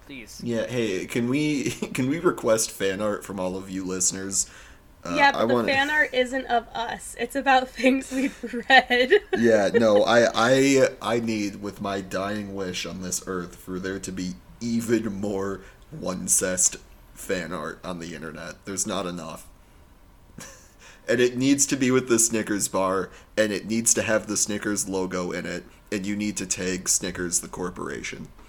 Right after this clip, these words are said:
Speaker 3: I can't wait to attend Zach's funeral, and when everyone is like, <clears throat> everyone gives their speeches. No, I'm gonna pull up with a PowerPoint,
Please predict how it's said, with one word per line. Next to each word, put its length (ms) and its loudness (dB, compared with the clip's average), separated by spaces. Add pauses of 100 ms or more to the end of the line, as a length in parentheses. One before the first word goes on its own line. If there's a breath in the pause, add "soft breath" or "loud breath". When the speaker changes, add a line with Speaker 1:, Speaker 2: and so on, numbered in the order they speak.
(140)
Speaker 3:
I 60 -8
can't 280 -4
wait 260 -2
to 120 -6
attend 440 -8
Zach's 340 -8
funeral, 560 -10 (360)
and 160 -6
when 160 -4
everyone 520 -4
is 180 -4
like, 320 -8 (120)
<clears throat> 120 -20
everyone 1600 -2
gives 180 -4
their 140 -2
speeches. 840 -6 (1120 soft breath)
No, 340 2
I'm 180 0
gonna 160 0
pull 200 -6
up 160 -6
with 80 -8
a 60 -8
PowerPoint, 720 -6